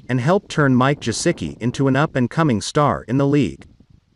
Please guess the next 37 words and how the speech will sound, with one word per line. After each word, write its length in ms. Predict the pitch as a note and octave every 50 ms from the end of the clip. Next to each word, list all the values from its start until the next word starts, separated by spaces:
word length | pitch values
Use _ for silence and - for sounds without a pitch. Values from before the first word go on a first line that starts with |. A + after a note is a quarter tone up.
| _ _ _ _
Godsey 480 | B2 A#2 C#3 D3+ F#3+ G3 D#3 B2+ B2+ A#2+
has 200 | A#2 A#2 A2+ A2
also 340 | B2 C3+ D#3+ F3+ - E3 C3+
served 420 | A2+ - - A2 F#2+ G2 G2 G#2+
as 140 | G#2+ G#2+ G#2
a 60 | A#2+
quarterbacks 720 | - - - E3 E3+ E3 E3 C3 B2 A#2+ A2+ - - -
coach 360 | - - C3+ G2+ D#2 - -
with 160 | - A2 - -
Matthew 440 | B2 C3+ C#3+ F3 - - E3+ D3+
Stafford 540 | C3 - - D3+ C#3+ D3+ D3+ - - D#2+ D2
and 140 | F2+ G2+ A#2
the 60 | B2
Detroit 440 | A2+ B2+ A#2 - - E3+ F3 E3+ -
Lions 460 | B2 A#2+ C3 C#3+ C#3+ B2+ A2 G#2 G2+
back 320 | A2 A#2 A2 G#2 G#2+ - -
in 120 | A2 A2
twenty 360 | - - D3+ D3+ D#3 C#3+ C3+
eighteen, 500 | A#2 A2 - - - E3+ D3 G2+ D2 D2 - _ -
and 100 | B2 B2+
had 140 | C#3 C#3+
a 60 | C#3+ C3+
stint 380 | - - - G#3 F#3 A#2 D#2+ -
as 120 | G2+ G#2
the 120 | G#2 B2 B2
offensive 520 | C3 D3+ E3+ - D#3 C#3+ C3+ - C3+ A#2+
coordinator 680 | - - A#2+ B2 C#3 D#3 D#3 B2 F#2+ D2 C#2+ C#2 D2 -
for 120 | - -
the 100 | B2 B2+
Houston 420 | A#2+ - F3 F#3 - - D#3 C3+ -
Texans 520 | - D3 C#3+ - - - E2 C#2+ C#2+ -
in 160 | - A2 A#2+
twenty 320 | - - - E3 E3+ F3+ F3
fifteen 560 | - - - D3 - - - D3 A2+ E2+ D2+
and 160 | E2 G2 -
twenty 280 | - - C3 B2+ G#2+ G2+
sixteen. 680 | - - B2 - - - - E3 C#3 F#2 C#2+ C#2+